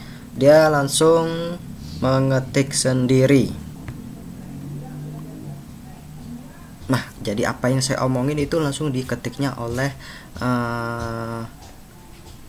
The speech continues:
papan apa atau apa namanya? Tuh kan, tuh kan langsung, langsung dia langsung mengetik sendiri.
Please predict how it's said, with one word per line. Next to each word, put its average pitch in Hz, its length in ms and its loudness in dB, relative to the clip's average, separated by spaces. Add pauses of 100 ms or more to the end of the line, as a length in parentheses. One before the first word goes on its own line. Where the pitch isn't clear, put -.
(100)
papan 117 480 -4
apa 120 280 -6
atau - 360 -10
apa 123 360 -8
namanya? 123 440 -4 (1800)
Tuh 131 240 6
kan, 151 240 2 (240)
tuh 101 160 -4
kan 120 200 -4
langsung, 101 400 -6
langsung 113 280 -2
dia 95 160 -4
langsung 104 280 -4
mengetik 107 320 -6
sendiri. - 360 -6